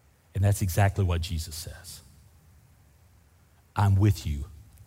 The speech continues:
in it all." And he became obedient, obedient even to the point of death, death on a cross.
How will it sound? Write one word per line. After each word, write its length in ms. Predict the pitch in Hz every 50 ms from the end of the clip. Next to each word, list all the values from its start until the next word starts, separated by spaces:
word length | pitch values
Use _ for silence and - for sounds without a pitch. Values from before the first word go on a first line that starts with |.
| _ _ -
in 180 | 92 87 87 82
it 100 | 80 76
all." 320 | 69 - - 52 - - - - - - - - - - - _ _ - - _ _ _ _ _ _ _ _ _ _ _ _ _ _ _ _ _ _ _ _ _ _ _ _ _ _ _ _ _ _ _ _ _ _ _ _ _ _ _ _ _ _ _ _ _ _ _ _ _ _ _ _ _ _ _ _ _ _ _ _ _ -
And 80 | - 117
he 40 | 113
became 300 | 110 101 - 139 123 107
obedient, 600 | 101 95 90 127 135 147 139 131 135 131 127 - - - -
obedient 560 | 104 101 92 90 123 135 135 147 143 135 131 -
even 240 | - 123 123 127 117
to 140 | - -
the 80 | 113 107
point 480 | 98 - - 107 98 95 92 87 - - - - - - - - - _
of 220 | - 92 82 85 85
death, 420 | 92 104 92 82 78 78 - - - - - - - - - - -
death 420 | - 117 117 120 120 110 - - - - - - - - - - - - - - - - - - -
on 480 | 92 92 92 92 92 92 90 92 90 92 90 -
a 60 | 87
cross. 720 | - - - - - - - - - - - - - -